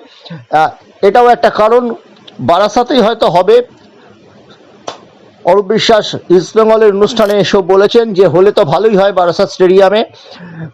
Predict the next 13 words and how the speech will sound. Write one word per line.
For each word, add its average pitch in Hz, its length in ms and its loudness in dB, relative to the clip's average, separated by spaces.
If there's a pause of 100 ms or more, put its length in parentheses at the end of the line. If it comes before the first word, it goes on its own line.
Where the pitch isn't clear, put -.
(320)
একটা 175 240 0
হই-, 185 220 -2 (280)
হইচই 226 400 2
করে 220 240 2
উন্মাদনার 202 560 2
মাধ্যমে, 185 540 -2 (440)
আহ, 147 160 2
তিনি 180 300 0
এই 190 200 2
নু-, 165 180 -2
নবসাজে 185 540 0
st-, - 380 -12
st-, 131 340 -10